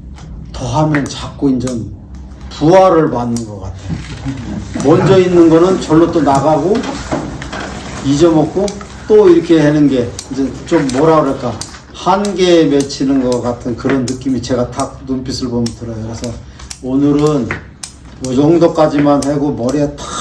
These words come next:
넣으시고 달아날까 봐 사살 걸어 다니시고 또 잘 적으시고 해서 하여튼 내 거로 만드시기 바랍니다.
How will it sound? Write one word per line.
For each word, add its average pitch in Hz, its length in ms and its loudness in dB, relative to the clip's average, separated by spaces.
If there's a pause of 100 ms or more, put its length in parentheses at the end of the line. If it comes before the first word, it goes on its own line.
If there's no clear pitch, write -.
(180)
넣으시고 139 460 -2 (840)
달아날까 170 840 4
봐 156 400 4 (1500)
사살 175 680 2
걸어 143 240 0
다니시고 135 760 -2 (540)
또 151 140 0
잘 - 440 -4
적으시고 131 600 0
해서 123 400 -4 (840)
하여튼 123 280 -10
내 135 180 -2
거로 147 200 2
만드시기 113 580 -8
바랍니다. 98 340 -10